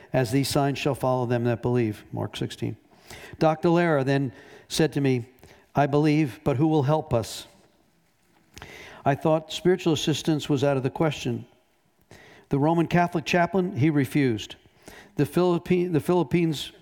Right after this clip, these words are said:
he refused. Um, all refused to pray for her. I told him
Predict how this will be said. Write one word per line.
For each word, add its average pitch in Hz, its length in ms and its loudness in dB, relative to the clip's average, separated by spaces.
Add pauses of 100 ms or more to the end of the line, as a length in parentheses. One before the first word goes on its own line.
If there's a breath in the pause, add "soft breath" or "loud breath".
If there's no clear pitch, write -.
(540)
he 151 140 4
refused. 123 640 0 (800 loud breath)
Um, 135 300 0 (240)
all 185 260 2
refused 180 480 0
to 139 60 -2
pray 190 220 0
for 147 180 -2
her. 107 280 -4 (1000 loud breath)
I 135 100 0
told 156 280 0
him 151 220 -4